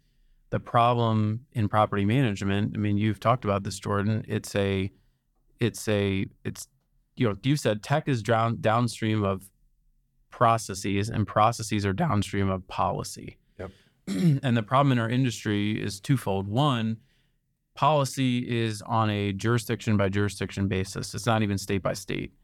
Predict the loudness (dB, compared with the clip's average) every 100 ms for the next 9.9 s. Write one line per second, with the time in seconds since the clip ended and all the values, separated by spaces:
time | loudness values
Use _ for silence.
0 | _ _ -4 -2 -2 -6 0 2 2 -2
1 | -2 0 2 2 2 0 -4 -2 0 0
2 | -2 -4 -2 0 0 -2 -4 -10 _ _
3 | _ _ 0 0 0 -4 -4 -4 -2 0
4 | 0 2 0 2 0 0 -2 0 0 2
5 | 2 0 0 0 -2 -4 0 0 0 -2
6 | -4 -2 0 0 0 0 -2 -6 -12 -18
7 | -8 -2 0 0 0 0 -2 -6 _ _
8 | _ _ _ _ _ -4 0 2 2 0
9 | -2 -2 -2 -2 2 4 4 0